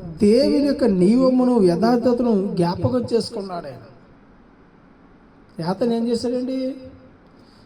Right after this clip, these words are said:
దేవుడు ఉన్నది విధేయత ఏదైతే ఉందో, దాన్ని జ్ఞాపకం చేసుకున్నాడు,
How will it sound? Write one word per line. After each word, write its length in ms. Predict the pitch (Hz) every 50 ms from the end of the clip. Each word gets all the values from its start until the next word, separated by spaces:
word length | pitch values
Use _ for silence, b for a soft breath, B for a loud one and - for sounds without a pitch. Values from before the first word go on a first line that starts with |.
| B B -
దేవుడు 440 | 160 156 202 208 240 269 277 269 269
ఉన్నది 440 | 269 269 262 269 262 247 254 240 214
విధేయత 580 | 175 170 180 - - 208 240 254 254 - 247
ఏదైతే 420 | 233 214 208 214 214 214 208 196 180
ఉందో, 580 | 175 175 170 175 175 175 190 214 226 202 185 - - - - - - - 170 160
దాన్ని 300 | 180 185 208 226 220 196
జ్ఞాపకం 560 | 170 - 180 170 190 208 180 254 - 254 233 214 -
చేసుకున్నాడు, 720 | 220 208 - - 220 208 190 185 175 170 160 151 147 170